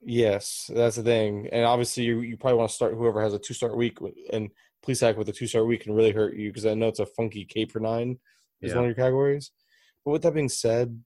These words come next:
Speaker 1: I think, I think you, I, again, it's very need-based, but with only starting four starting pitchers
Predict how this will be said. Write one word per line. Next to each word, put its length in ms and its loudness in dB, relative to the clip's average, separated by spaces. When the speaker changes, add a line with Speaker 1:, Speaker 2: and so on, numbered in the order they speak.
Speaker 1:
I 100 -10
think, 380 -2
I 60 -2
think 240 0
you, 260 2
I, 240 4
again, 240 2
it's 140 -6
very 180 4
need-based, 540 0
but 160 -2
with 180 -6
only 200 4
starting 260 0
four 180 -2
starting 240 -2
pitchers 480 -4